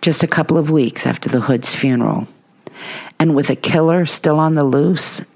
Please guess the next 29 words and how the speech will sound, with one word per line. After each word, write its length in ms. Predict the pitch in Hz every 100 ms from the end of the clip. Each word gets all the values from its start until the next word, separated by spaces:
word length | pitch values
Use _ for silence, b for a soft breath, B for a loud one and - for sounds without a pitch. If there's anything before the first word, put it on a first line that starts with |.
| -
and 140 | 123
possibly 520 | - 143 160 - 196
somebody 380 | 185 170 165 175
who 180 | - 123
knew 260 | 117 123 156
them, 320 | 220 233 196 - B B B B B B 185
even 280 | 196 226
five 380 | 202 - 165 170
years 260 | 175 160 -
later, 360 | 151 156 139
frightened 480 | - - 139 147 135
relatives 500 | 131 131 131 127 123
had 320 | 123 123 -
bars 420 | - 123 135 143 139
on 120 | 143
their 120 | 143
windows 540 | 131 123 120 123 127 - B -
and 160 | 131 131
extra 340 | 135 - 139
locks 400 | 127 117 107 -
on 120 | 113 110
their 120 | 113
doors. 580 | 107 101 104 - - - _ _ B B B B B B B B
There 120 | - 208
were 320 | 208 190 -
also 380 | 190 233 214 165
those 240 | 151 143
more 400 | 147 139 135 131 -
intangible 1040 | 139 135 131 - 127 127 117 - 92 -